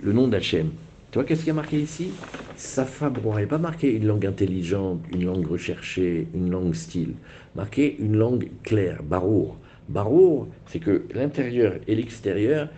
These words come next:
ils vont ensemble. Il n'y a pas de tchatch. Quand on veut, on parle, on dit, on...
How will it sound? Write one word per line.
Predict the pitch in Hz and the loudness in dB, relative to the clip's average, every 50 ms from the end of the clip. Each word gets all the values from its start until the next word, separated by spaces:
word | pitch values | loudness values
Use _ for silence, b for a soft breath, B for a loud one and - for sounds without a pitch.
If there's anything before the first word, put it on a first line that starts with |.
| B B B B - | B B B B -4
ils | 104 104 98 | -2 0 2
vont | 110 123 - - | 2 0 0 0
ensemble. | 107 104 - 95 90 90 - | -2 -2 -2 -2 -4 -4 -2
Il | 107 | -2
n'y | 127 | -4
a | 127 | -2
pas | - 180 | -2 -2
de | 160 - | -4 -4
tchatch. | - 131 104 - - - - - - - - - - - - - - - - - - - - - - | -4 -6 -6 -6 -6 -12 -18 -20 -20 -20 -20 -20 -20 -20 -20 -20 -20 -20 -20 -20 -20 -20 -20 -18 -12
Quand | 220 | -8
on | 254 247 220 | -8 -6 -2
veut, | 185 185 202 | 0 0 0
on | 196 175 | 0 0
parle, | 160 - 139 135 131 - - - - | -2 -2 -2 -4 -4 -6 -10 -8 -6
on | - 110 | -4 -2
dit, | 117 120 139 147 143 127 123 - - | 0 2 4 4 4 2 0 -4 -4
on... | 101 95 | -4 -4